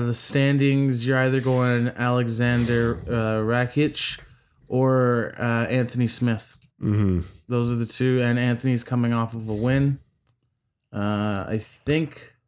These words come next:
Speaker 1: uh, Rakic is coming off of a win as well. So, <sighs> yeah.
Speaker 2: Yeah.
Speaker 1: Any one of those. Um,
Speaker 2: I'd like to see, uh, Yan versus Thiago Santos, because, uh, Yan actually,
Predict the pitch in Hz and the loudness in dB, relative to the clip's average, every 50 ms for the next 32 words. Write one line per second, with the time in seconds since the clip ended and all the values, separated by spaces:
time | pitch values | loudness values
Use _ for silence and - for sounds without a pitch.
0 | _ _ _ _ - 117 120 120 117 117 117 123 127 131 127 - - 123 113 - | _ _ _ _ -6 -4 -2 -2 0 0 0 0 0 0 -2 -2 -4 -4 -4 -4
1 | 113 104 101 - - 117 110 110 107 104 104 104 - 101 101 107 101 98 101 107 | -6 -8 -8 -8 -8 -6 -4 -4 -4 -4 -6 -6 -8 -12 -10 -8 -8 -6 -4 -4
2 | 104 101 98 98 95 - 104 107 104 98 92 95 - - - _ _ _ _ _ | -4 -4 -6 -8 -8 -6 -4 -2 -2 -2 -4 -6 -10 -14 -20 _ _ _ _ _
3 | - _ _ _ - - - 127 120 110 104 101 98 95 - - - - - - | -20 _ _ _ -12 -4 0 0 2 2 2 0 0 -2 -6 -12 -16 -16 -18 -20
4 | - - - - - - - - - - _ - - _ _ _ _ _ _ - | -20 -20 -14 -12 -12 -12 -12 -16 -20 -20 _ -20 -20 _ _ _ _ _ _ -20
5 | - - - - - 143 139 123 - 120 120 - 110 117 123 127 143 147 135 - | -20 -20 -12 -8 -4 -4 -4 -4 -4 -8 -8 -2 0 2 4 4 4 2 0 -2
6 | - - - 117 120 123 123 127 135 127 131 131 127 127 127 123 113 120 117 123 | -6 -6 0 0 2 2 2 2 2 2 4 4 4 4 2 2 2 2 2 2
7 | 131 143 135 131 - - - - - - 104 117 117 117 117 113 113 113 110 113 | 2 0 0 -2 -4 -6 -8 -10 -8 -4 -2 0 0 2 2 2 2 2 2 2
8 | 117 123 151 190 196 - - 151 - - - 127 120 113 110 104 104 98 95 95 | 2 2 2 0 -2 -2 -2 0 0 2 2 2 2 2 2 2 2 2 2 2
9 | 92 92 - - 98 101 98 98 101 107 107 107 104 101 98 - _ _ _ _ | 2 0 -2 -2 0 0 2 2 2 2 0 0 -2 -2 -4 -8 _ _ _ _
10 | _ 107 107 98 92 - - 101 92 90 - - _ _ _ - - 98 95 95 | _ -2 0 0 2 2 2 2 2 0 -2 -6 _ _ _ -2 2 2 2 2
11 | 98 90 - - - 80 95 120 - - - - - - - - - - - - | 2 0 0 0 0 0 0 0 0 -2 -2 -2 0 0 0 0 0 -2 -6 -14
12 | - - - - - - - - - - 107 95 90 - - - 104 101 98 95 | -16 -14 -16 -18 -20 -20 -16 -2 0 2 2 2 0 0 0 0 0 2 2 2
13 | 92 92 92 90 90 87 - - 98 95 95 110 135 131 - - - 113 104 98 | 2 2 2 2 0 0 -2 -4 0 0 2 2 0 0 -2 -2 0 0 2 2
14 | 95 92 90 82 | 2 0 -2 -4